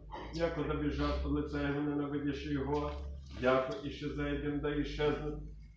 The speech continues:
Як оте від вас лиця гонять, так оте погибнуть грішниці від лиця Боже. А праведниці, да возвеселяться. Господи, помолимося, Господи, помилуй. Отче святий, обрачу душі тілес,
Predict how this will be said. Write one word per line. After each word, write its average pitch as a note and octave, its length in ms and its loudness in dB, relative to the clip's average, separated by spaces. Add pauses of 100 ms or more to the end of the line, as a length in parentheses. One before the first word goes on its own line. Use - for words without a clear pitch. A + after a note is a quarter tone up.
(100)
Як C3+ 320 8
оте D3 280 2
від C#3+ 100 0
вас C#3+ 260 2
лиця C#3+ 380 2
гонять, D3 540 2
так D3 280 8
оте D3 200 2
погибнуть C#3+ 560 2
грішниці C#3+ 600 -2
від D3 160 2
лиця D3 300 2
Боже. D3 340 2 (640)
А B2 120 8
праведниці, C#3+ 1000 4
да D3 160 10
возвеселяться. C#3 1040 4 (560)
Господи, C#3+ 460 6 (120)
помолимося, C#3 760 4
Господи, C#3+ 420 -2 (120)
помилуй. D3 400 -2 (480)
Отче C3+ 400 0
святий, D3 680 0 (180)
обрачу B2 400 -2
душі C#3 320 -2
тілес, D3 340 2